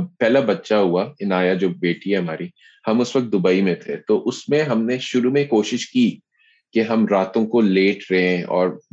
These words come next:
بیٹی تھوڑی انوائنگ ہوتی تھی وہ، لیکن،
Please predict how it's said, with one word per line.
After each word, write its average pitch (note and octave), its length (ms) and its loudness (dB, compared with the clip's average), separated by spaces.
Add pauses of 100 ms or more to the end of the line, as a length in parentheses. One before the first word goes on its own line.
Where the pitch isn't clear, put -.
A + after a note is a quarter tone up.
بیٹی G#2 300 0
تھوڑی G#2+ 420 2
انوائنگ G2+ 540 0 (1700)
ہوتی F#2 260 -2
تھی F2+ 140 -2
وہ، F2 80 0
لیکن، F2+ 360 0